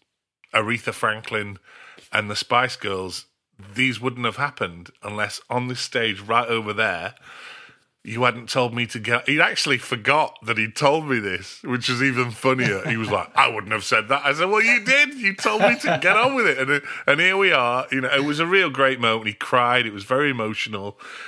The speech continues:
It felt like a really great, you know, completion of a circle, you know, that in that same space we managed to come back together,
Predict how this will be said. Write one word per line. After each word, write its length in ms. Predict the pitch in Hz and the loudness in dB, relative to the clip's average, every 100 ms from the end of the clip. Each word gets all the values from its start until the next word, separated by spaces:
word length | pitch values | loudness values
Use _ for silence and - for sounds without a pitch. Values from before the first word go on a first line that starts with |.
| - | -2
It 100 | 143 | 0
felt 200 | - 175 | 2 2
like 220 | 156 - | 2 2
a 80 | 139 | -2
really 280 | 139 160 151 | 0 0 -2
great, 440 | 123 135 139 131 - | -4 -2 -2 -4 -12
you 120 | 135 127 | -10 -4
know, 180 | 107 | -4
completion 640 | 107 127 110 139 135 131 117 | -4 -6 -4 -2 0 0 -2
of 80 | 104 | -2
a 60 | |
circle, 560 | - 123 120 - 87 87 | -2 0 0 -2 -8 -8
you 80 | 104 | -4
know, 180 | 107 95 | -2 -2
that 180 | 98 - _ _ _ _ _ _ - - | -4 -8 _ _ _ _ _ _ -6 -4
in 140 | 110 | 0
that 160 | 113 127 | -2 -2
same 400 | - 120 117 113 | -2 0 -2 -4
space 460 | - 107 107 101 | -4 0 0 -2
we 80 | 95 | -10
managed 380 | 92 92 92 - | -10 -10 -10 -12
to 160 | 85 85 - - - - | -12 -14 -18 -20 -20 -10
come 160 | 104 | -4
back 160 | 98 - | -4 -4
together, 500 | - 92 87 87 85 | -8 -6 -4 -6 -8